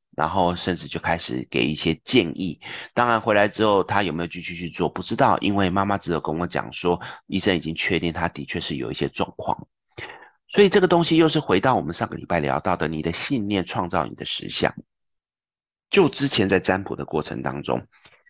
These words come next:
的确可以看到，因为他可能承受到比较大的压力，在面对这样子的压力存在的时候，他想要去逃避，他不想要去面对的状况，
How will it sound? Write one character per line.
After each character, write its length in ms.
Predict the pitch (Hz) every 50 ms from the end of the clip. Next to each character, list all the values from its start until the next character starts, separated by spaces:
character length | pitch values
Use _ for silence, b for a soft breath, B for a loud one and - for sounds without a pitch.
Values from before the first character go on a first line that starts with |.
| b _ -
的 100 | 110 110
确 140 | - -
可 120 | - - 101
以 60 | 82
看 180 | - 98 87 85
到， 160 | 90 85 - -
因 80 | 87 95
为 80 | 95
他 140 | 90 98 95
可 200 | - - - 78
能 160 | 65 69 73 -
承 200 | - - 67 76
受 160 | - 95 85
到 180 | 78 85 -
比 120 | - - -
较 120 | - 71
大 160 | 69 71 67 -
的 100 | - - -
压 180 | 82 90 92 104
力， 200 | - 95 65 - _ _ _ _ _ _ _ _ _ _ _ _ _ _ _ _ _ _
在 180 | - 110 101 95
面 320 | 95 107 110 95 85 85
对 300 | - 101 87 78 71 B B B B B B B B _
这 80 | - 117
样 180 | 110 98 92 85
子 160 | - - 73
的 220 | - - 78 73 -
压 200 | - 90 87 87
力 160 | 85 85 78
存 240 | 71 - - 64 67
在 160 | - 73 71
的 80 | 64 64
时 180 | - - -
候， 200 | - 80 76 B B B B B
他 260 | - - 113 113 107
想 220 | 104 - - - 80
要 100 | 82 85
去 140 | - -
逃 220 | 82 - - 90 -
避， 260 | - 95 87 - - B B B B B B B B
他 140 | - - 143
不 120 | - 190
想 160 | 180 - - -
要 40 | 76
去 140 | - - 85
面 180 | 90 90 85
对 140 | 73 73 76
的 80 | 71 69
状 180 | - 78 73
况， 200 | - - - -